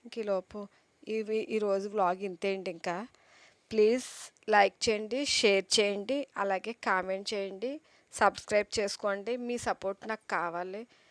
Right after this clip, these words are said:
మీరు చూసిన దాన్ని బట్టే నాకు వ్యూస్ అనేవి వస్తాయి. కాబట్టి మీరు ఫుల్ సపోర్ట్ చేయండి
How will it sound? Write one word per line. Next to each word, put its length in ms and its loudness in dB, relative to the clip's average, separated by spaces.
మీరు 260 2
చూసిన 280 -2
దాన్ని 220 -2
బట్టే 260 -2
నాకు 240 -6
వ్యూస్ 340 -4
అనేవి 260 -2
వస్తాయి. 380 -4
కాబట్టి 440 -2
మీరు 160 -2
ఫుల్ 220 -10
సపోర్ట్ 380 -4
చేయండి 300 -2